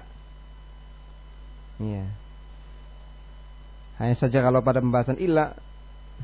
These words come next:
ataupun mustasna dengan illa, ya setelahnya yang dibahas ya kan. Karena illa huruf. Kita lagi membahas tentang apa sih di sini?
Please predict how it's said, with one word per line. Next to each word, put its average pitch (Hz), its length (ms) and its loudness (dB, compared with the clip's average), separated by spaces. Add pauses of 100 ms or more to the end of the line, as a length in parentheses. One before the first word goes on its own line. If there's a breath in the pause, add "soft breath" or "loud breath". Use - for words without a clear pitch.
(280)
ataupun 123 480 2
mustasna 147 480 2
dengan 127 240 4
illa, 139 400 2 (720)
ya 156 100 10
setelahnya 170 540 6
yang 123 80 4
dibahas 123 400 8
ya 123 160 4
kan. 156 160 2 (1200 soft breath)
Karena 127 240 4
illa 170 320 4
huruf. 147 240 8 (480)
Kita 151 240 2
lagi 143 160 6
membahas 135 320 6
tentang 151 160 6
apa 143 80 4
sih 151 100 4
di 143 100 2
sini? 151 160 6